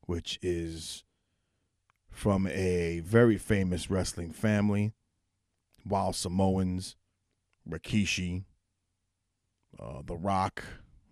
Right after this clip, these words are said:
all of them come from the same Samoan dynasty.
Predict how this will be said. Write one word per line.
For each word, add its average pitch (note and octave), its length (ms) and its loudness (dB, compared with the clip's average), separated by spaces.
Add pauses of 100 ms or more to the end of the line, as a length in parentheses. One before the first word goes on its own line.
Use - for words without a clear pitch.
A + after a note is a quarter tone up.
all A2+ 280 8
of F2+ 140 2
them F#2 180 2
come F#2+ 240 2
from F2 140 -6
the D#2+ 80 -6
same G2 340 0
Samoan F2+ 500 0
dynasty. E2 580 -4